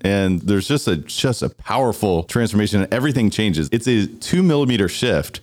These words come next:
that changes your emotions, which then leads to high performance. That was a huge clue in this conversation. Ben, I wanna be super respectful of your time. I know I've, I've already grabbed a ton of your time, but I do wanna touch on just a couple new projects before we go to the rapid fire section of the podcast. Uh, newer projects. I mean, obviously, you released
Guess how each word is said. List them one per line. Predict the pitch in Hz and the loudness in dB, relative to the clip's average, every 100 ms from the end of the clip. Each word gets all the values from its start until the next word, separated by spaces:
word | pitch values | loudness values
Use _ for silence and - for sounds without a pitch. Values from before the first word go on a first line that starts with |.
| - | -4
that | 107 107 - | -2 0 -2
changes | 98 98 104 104 | 0 0 0 0
your | 117 | 2
emotions, | 95 85 82 95 90 | 2 2 0 0 0
which | 85 85 95 | 0 -2 0
then | 90 87 | 0 2
leads | 87 80 | 0 -2
to | 87 | -2
high | 85 87 | -2 -2
performance. | 87 - 113 85 | -2 -2 0 0
That | 107 135 | 0 0
was | 131 | -2
a | |
huge | - 98 90 | 0 0 -2
clue | - 101 98 78 76 | -2 0 2 0 -2
in | - | 0
this | 95 - | 0 0
conversation. | 98 87 85 92 90 87 | 0 0 0 0 0 0
Ben, | 85 120 110 | 2 0 0
I | 127 | 0
wanna | 220 | 2
be | 151 | 2
super | - 123 113 | 2 0 2
respectful | 101 92 107 95 98 | 2 2 -2 0 0
of | 85 | 0
your | 85 | 0
time. | 95 92 | 0 2
I | 95 | 2
know | 95 | 2
I've, | 87 - | 0 0
I've | 101 92 | -2 2
already | 101 98 87 | 2 2 2
grabbed | 85 107 92 | 2 0 2
a | 82 | 0
ton | - 113 113 | -2 0 0
of | 92 | 2
your | 87 | 2
time, | 87 92 92 | 2 0 2
but | 95 - | 0 0
I | 110 | 0
do | 123 | 2
wanna | 214 294 | 2 0
touch | 151 131 | -2 -2
on | 123 95 | 0 2
just | 104 113 | 0 -2
a | |
couple | - 107 120 101 | -2 0 2 2
new | 95 101 | 4 2
projects | - 95 90 92 - | 0 0 2 0 0
before | 85 98 92 | -2 0 0
we | 87 | 2
go | 98 | 2
to | 87 | 2
the | 87 104 | 0 0
rapid | 104 107 90 | 0 0 -2
fire | 98 95 | 0 0
section | - 98 98 | 0 0 0
of | 82 | 0
the | - | 0
podcast. | 87 87 92 85 - - | -2 0 0 0 -2 -2
Uh, | 98 90 | 0 2
newer | 101 127 131 120 113 | 4 4 4 4 2
projects. | - 78 76 82 85 | 0 -2 0 -2 0
I | 98 | 0
mean, | 90 | 2
obviously, | 92 90 90 98 | 2 0 0 0
you | 90 90 113 | 2 4 4
released | 110 107 120 - - | 4 2 0 -2 -12